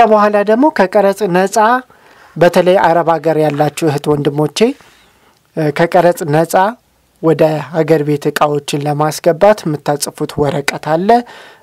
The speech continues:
እሱን ወረቀት የት እንዴት ታጽፋላችሁ? እሱንም መረጃ እሰጣችኋለሁ። ስለዚህ ቪዲዮን ልጀምር ነው። በሉ ላይክ አድርጉ። አሁን እንጀምር። እኔም ቪዲዮን ልጀምር፣ እናንተም ላይክ አድርጉ፣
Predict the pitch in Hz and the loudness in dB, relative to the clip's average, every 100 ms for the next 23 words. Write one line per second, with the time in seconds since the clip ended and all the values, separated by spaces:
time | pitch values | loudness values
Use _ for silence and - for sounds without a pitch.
0 | - 170 - 165 156 156 160 - - - | -6 -4 0 2 2 2 0 0 -2 0
1 | 175 190 220 - - _ _ _ _ - | 4 4 4 -2 -14 _ _ _ _ -6
2 | 156 160 180 208 - 156 147 165 - 143 | 0 2 2 2 -4 -6 -4 -6 -4 -4
3 | 143 147 - 233 214 - 160 143 135 135 | -2 -4 -4 -6 -4 -4 -4 -4 -6 -6
4 | 135 131 156 - - - - 151 - - | -6 -4 -6 -8 -16 -14 -8 -6 -6 -10
5 | 160 _ - - - - 220 214 202 175 | -14 _ -20 -20 -20 -4 2 4 2 0
6 | 190 190 185 180 180 180 185 180 214 269 | 4 4 4 2 2 4 2 2 2 2
7 | _ _ _ 160 160 151 147 151 139 143 | _ _ _ 0 2 2 2 0 0 -6
8 | 131 143 151 135 160 196 160 147 170 131 | -6 -8 -6 -6 -2 -2 -2 -2 -4 -6
9 | - _ _ _ _ 151 151 160 160 170 | -14 _ _ _ _ -4 -2 0 2 2
10 | 170 175 202 226 262 147 143 135 165 139 | 2 2 2 2 0 -2 -4 -4 -6 -6
11 | 139 143 143 156 160 | -8 -8 -8 -6 -2